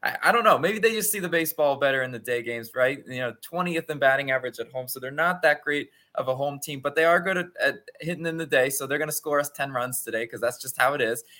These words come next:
And Minnesota, fifteenth in bullpen E R A. White Sox, twentieth in bullpen E R A. Not a huge advantage, but slight advantage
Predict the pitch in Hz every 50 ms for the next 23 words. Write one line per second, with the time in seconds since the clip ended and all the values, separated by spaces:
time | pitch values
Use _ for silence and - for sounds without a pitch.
0 | _ - - 147 151 170 208 208 220 208 - 214 202 151 110 - - 190 190 180
1 | - - 202 185 175 190 175 160 160 156 156 180 180 165 165 160 156 147 143 131
2 | 139 143 143 143 143 - _ - 160 165 165 156 - 165 139 131 - - - 160
3 | 151 143 139 131 131 - 139 135 127 127 127 123 - 139 131 127 127 123 123 120
4 | 120 123 123 120 131 151 170 202 190 190 196 208 202 170 185 156 - 147 143 143
5 | 147 147 143 - 160 - - - 165 165 160 147 131 123 131 123 123 117 -